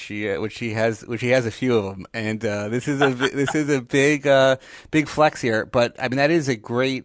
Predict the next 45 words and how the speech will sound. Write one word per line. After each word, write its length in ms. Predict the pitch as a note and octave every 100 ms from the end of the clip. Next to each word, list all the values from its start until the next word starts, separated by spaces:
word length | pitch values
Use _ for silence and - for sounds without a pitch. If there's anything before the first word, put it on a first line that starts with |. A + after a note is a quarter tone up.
| -
I 60 | A2+
mean, 160 | G#2+
obviously 580 | G#2+ A2+ A2+ - G#2+ G2+
amazing 840 | F#2 G#2 G#2+ A2 G#2+ G#2+ G#2 G#2 -
ten 240 | - B2 A2+
percent 480 | A2 - G#2+ G#2 -
over 360 | G#2 G#2+ G#2 -
ten 160 | A2
percent 220 | G2+ A2+ G2+
outperformance 380 | - - G#2+
to 40 | G2
start 240 | - G#2
the 80 | A2+
year. 220 | C3+ B2+ - - - _
Uh, 100 | C#3 C3 D3
now, 300 | C#3 C3+ -
you 120 | D3+
know, 80 | C#3
when 120 | C3+
you 120 | C3+ C#3+
look 160 | -
at 60 | D#3
your 160 | B2+
model, 580 | A2+ C3 F3+ D3 A#2 A2
um, 560 | - A#2+ A#2 A2+ A#2 - A#2
and 120 | G#2+ -
I 180 | G#2 A#2
think 220 | - D3
I'm 180 | C3+ B2+
looking 260 | A#2+ B2
at 120 | A#2 -
the 120 | A2
latest 500 | A2+ A2+ A2 G2+ - - G2
report. 760 | G#2 - - A2+ A2+ - _ -
Um, 380 | A2 G#2+ G#2 - - - -
I 40 |
mean, 160 | C#3 C3+
compared 440 | - C#3+ D3 G#3
to 40 | F3
the 100 | A#2
standard 440 | - D#3 E3+ B2+
sixty 400 | - D#3 - A2+
forty, 500 | - D3 C#3+ G#2+ G2
right? 240 | G2+ A2+
The, 180 | G#2+ G#2+